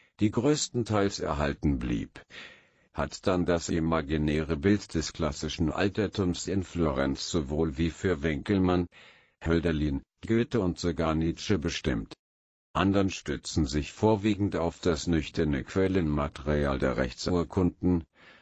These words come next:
Inschriften und Münzen, das insbesondere Burckhardt und Nietzsche sehr zu ihrem Schaden verachtet hatten, und ordnen ihm die erhaltene Literatur mit ihrem oft minimalen Wahrheits- und Tatsachensinn unter.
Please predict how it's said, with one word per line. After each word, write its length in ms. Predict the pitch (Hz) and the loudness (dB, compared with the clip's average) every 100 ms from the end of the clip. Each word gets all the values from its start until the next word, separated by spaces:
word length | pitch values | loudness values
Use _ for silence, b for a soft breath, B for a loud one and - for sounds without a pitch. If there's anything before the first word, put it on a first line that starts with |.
| B B | B B
Inschriften 720 | 65 - - 127 - - 101 | -6 -4 -2 -4 -4 -4 0
und 220 | 85 78 | 0 0
Münzen, 640 | 80 78 71 - - 90 78 B B B B B B | 0 0 0 -4 -2 -2 -4 B B B B B B
das 280 | - 64 - | -8 -6 -4
insbesondere 960 | - 90 - 87 78 85 85 82 78 71 | -2 -2 0 -2 2 2 4 2 0 0
Burckhardt 640 | - 50 - - 90 - | -2 -6 -10 -2 -2 0
und 260 | 87 85 - | -2 -2 0
Nietzsche 380 | 85 92 - 82 | 0 0 -2 -2
sehr 360 | 73 71 57 | 0 0 -2
zu 160 | - 113 | -2 0
ihrem 360 | 107 90 92 | 2 4 2
Schaden 400 | 85 90 95 98 | 2 0 2 0
verachtet 640 | 90 90 76 82 - - - | 0 0 0 -4 -8 -10 -8
hatten, 360 | 57 52 50 50 B B B B B B B | -10 -10 -14 -16 B B B B B B B
und 160 | 71 78 | -6 -2
ordnen 500 | 71 85 - 95 82 | -2 -2 0 0 2
ihm 240 | 87 82 | 2 0
die 140 | 82 | 0
erhaltene 640 | 78 80 78 90 - 92 80 | -2 0 2 0 4 4 6
Literatur 720 | 80 80 90 87 85 101 90 | 4 4 2 2 0 0 2
mit 260 | 80 76 | 2 0
ihrem 320 | 90 85 78 76 | -2 -2 0 0
oft 360 | 78 - - | -2 -4 -2
minimalen 800 | 92 92 87 78 78 87 98 95 | 0 4 4 4 2 2 2 2
Wahrheits- 540 | 90 98 107 90 - | 2 2 2 0 -4
und 180 | 82 82 | -8 -2
Tatsachensinn 840 | 95 90 - 78 - 95 85 90 85 | 2 2 0 -4 0 -2 0 0 0
unter. 500 | 60 52 50 50 | 0 -4 -6 -10